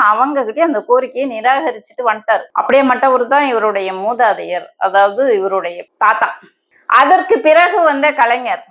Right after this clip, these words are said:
ஆயிரத்தி தொள்ளாயிரத்தி எழுபத்தி ரெண்டுல மீண்டும் அதே சலவை தொழிலாளர்கள் மாநாட்டுக்கு முதல்வராக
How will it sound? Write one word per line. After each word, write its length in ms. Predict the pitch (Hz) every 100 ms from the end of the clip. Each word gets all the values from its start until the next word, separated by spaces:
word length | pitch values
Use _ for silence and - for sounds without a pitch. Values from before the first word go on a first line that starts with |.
| _ -
ஆயிரத்தி 300 | 208 226 226
தொள்ளாயிரத்தி 400 | 202 190 185 185
எழுபத்தி 420 | 196 240 247 214
ரெண்டுல 400 | 185 190 202 196 233 480 - _ _ 262
மீண்டும் 440 | 311 320 311 320
அதே 240 | 285 247 269
சலவை 360 | 277 277 247 269
தொழிலாளர்கள் 800 | 254 220 214 202 196 220 208 208
மாநாட்டுக்கு 680 | 190 202 233 220 185 190 269
முதல்வராக 580 | 277 202 214 208 196 180